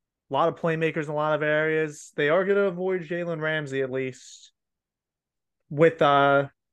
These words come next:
Jalen Ramsey's injuries in the preseason. Um, you know, I still don't think they're gonna be able to hold Tua as long as Tua's healthy and hold Tyreek Hill. I'm gonna say there's a loss in, uh, Miami for week five.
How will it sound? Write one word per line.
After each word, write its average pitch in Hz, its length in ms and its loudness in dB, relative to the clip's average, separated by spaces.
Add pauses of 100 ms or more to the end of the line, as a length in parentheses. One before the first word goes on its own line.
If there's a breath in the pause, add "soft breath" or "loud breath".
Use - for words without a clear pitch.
Jalen 147 280 2
Ramsey's 143 360 0
injuries 139 440 -4
in 135 140 -6
the 131 80 -6
preseason. 139 920 -4 (140)
Um, 135 580 2 (1000)
you 156 80 0
know, 156 100 4
I 151 100 4
still 202 280 6
don't 208 180 6
think 202 340 2 (240)
they're 175 120 2
gonna 185 120 4
be 180 120 2
able 175 180 2
to 165 60 2
hold 170 280 0
Tua 180 320 -2
as 156 80 -4
long 160 160 -2
as 151 80 -12
Tua's 160 300 -6
healthy 160 480 -2
and 147 300 -6 (520)
hold 165 240 2
Tyreek 156 440 0
Hill. 165 240 2
I'm 151 140 0
gonna 170 140 -4
say 180 240 -6
there's 170 140 -4
a 165 60 -2
loss 156 420 -4
in, 139 160 -8
uh, 135 380 -2 (760)
Miami 151 480 -2
for 147 180 -6
week 139 220 -6
five. 123 400 -2